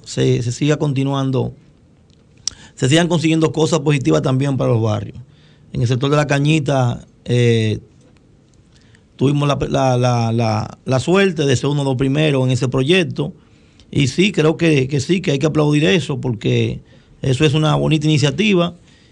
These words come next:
y yo creo que vamos avanzando en ese punto. Ahora lo que tenemos que esperar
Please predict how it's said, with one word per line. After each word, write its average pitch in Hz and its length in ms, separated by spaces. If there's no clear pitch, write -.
y 139 140
yo 151 140
creo 165 160
que 156 80
vamos 160 180
avanzando 156 540
en 143 60
ese 143 200
punto. 113 420
Ahora 135 220
lo 147 80
que 147 100
tenemos 143 320
que 151 120
esperar 156 500